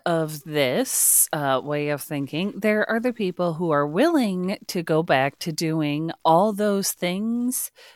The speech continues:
just to have their kids out of the house during the day for school. Like, going back to school is worth it because there's no kids at home, which I totally get. Like, I,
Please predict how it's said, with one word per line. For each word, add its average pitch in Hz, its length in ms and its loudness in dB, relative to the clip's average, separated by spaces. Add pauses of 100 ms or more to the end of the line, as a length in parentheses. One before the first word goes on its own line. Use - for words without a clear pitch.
(120)
just - 360 0
to 294 100 2
have 196 360 -2
their 190 120 -2
kids 151 500 -2
out 139 140 -4
of 131 80 0
the 143 80 -2
house - 680 -4 (220)
during 143 260 0
the 156 80 -2
day 127 340 0
for - 180 -12
school. - 520 -10
Like, 160 400 0
going 220 360 0
back 220 240 -10
to 202 80 -8
school 208 480 -2
is 143 160 -8
worth 165 420 0
it 117 140 -4 (360)
because 139 720 0 (640)
there's 180 200 0
no 202 120 4
kids 190 240 -2
at 143 140 -2
home, 135 260 -6 (400)
which 277 480 4
I 214 220 -4 (100)
totally 180 800 0
get. 147 240 -4 (320)
Like, 160 220 2
I, 160 240 -4